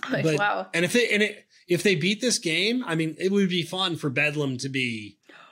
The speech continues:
Speaker 1: That
Speaker 2: I mean, we're gonna have Michi-, Michigan, Michigan
Speaker 1: Michigan
Speaker 2: State
Speaker 1: State.
Speaker 2: unbeaten. It would be fun
Speaker 1: Ohio,
Speaker 2: to have
Speaker 1: Penn
Speaker 2: Bedlam.
Speaker 1: State's gonna be so good. I was looking at that today. That rivalry games and championship weekend are going to be insane. I was saying to someone,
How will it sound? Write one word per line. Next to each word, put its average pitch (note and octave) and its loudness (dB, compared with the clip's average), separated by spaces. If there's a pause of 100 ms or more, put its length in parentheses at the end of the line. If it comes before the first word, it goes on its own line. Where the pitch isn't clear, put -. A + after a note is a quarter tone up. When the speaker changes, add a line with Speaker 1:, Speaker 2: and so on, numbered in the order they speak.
(220)
Speaker 1:
That A3+ 2
Speaker 2:
I D3+ 4
mean, D#3 6
we're D#3+ 4
gonna E3 4
have F#3+ 2
Michi-, E3 0 (300)
Michigan, F3+ 4
Michigan E3 2
Speaker 1:
Michigan C#3 2
Speaker 2:
State A3+ -2
Speaker 1:
State. - 6
Speaker 2:
unbeaten. B2 0
It C3+ 0
would D3+ 4
be D3 2
fun E3+ 0 (100)
Speaker 1:
Ohio, C4 2
Speaker 2:
to D4 4
have D#3 4
Speaker 1:
Penn - 2
Speaker 2:
Bedlam. D3+ 0
Speaker 1:
State's C#4 0
gonna C#4 -4
be C4+ -4
so C4 0
good. B3+ 2 (140)
I B3+ 2
was E4 -2
looking D4 -2
at C#4+ -2
that B3+ 0
today. G#3+ 0
That F#3+ -8
rivalry B3 0
games D#4 -2
and G#3+ -4
championship B3+ -4
weekend D4 -4 (520)
are B3+ 4
going A#3+ 4
to A3 -6
be A3+ -2
insane. G#3 -6 (200)
I A#3 2
was A#3 -2
saying C4 2
to B3+ -2
someone, G3+ -4